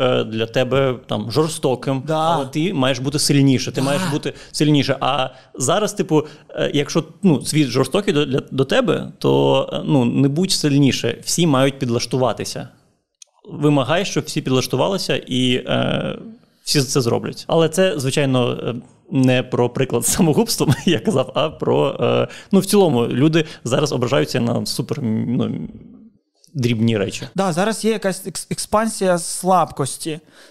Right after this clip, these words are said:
Speaker 1: Мгм.
Speaker 2: Ну, <laughs> типу, мені, ну, було зрозуміло, що є якась, ну, ієрархія. Вона природня.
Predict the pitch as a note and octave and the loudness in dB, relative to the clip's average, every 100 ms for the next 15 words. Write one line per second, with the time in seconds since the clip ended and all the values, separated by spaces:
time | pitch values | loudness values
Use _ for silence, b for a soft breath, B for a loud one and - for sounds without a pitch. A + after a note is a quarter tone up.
0 | - D3+ A3 E3+ B B - F3 - A#3+ | 0 2 2 -2 B B -4 -4 0 2
1 | C4 G3 G3+ G3 B - G#3 D#4+ B3+ G#3 | 2 2 2 0 B -2 0 0 -2 0
2 | F3+ - F3+ A#3+ A#3+ A3 A3+ G#3 E3 D3+ | -2 -2 0 0 0 -2 0 2 2 0
3 | D3+ - - _ - - D#3+ D3+ C#3+ - | -2 -8 -18 _ -6 0 2 2 0 -4
4 | - - D3+ - F3 D4 D4+ F3+ G#3+ - | -10 -14 -12 0 2 2 0 -4 -4 -4
5 | - - E3 C#3+ b b b _ _ _ | -12 -6 -4 -4 b b b _ _ _
6 | - - - G#3 G3+ D#3+ C#3 - D#3+ E3+ | -20 -10 -2 0 2 -2 -4 -10 -10 -12
7 | _ _ _ _ _ E3+ G#3+ C4 - G#3 | _ _ _ _ _ -2 -2 0 0 0
8 | F#3 D#3+ B2+ B2+ | 2 0 -2 -12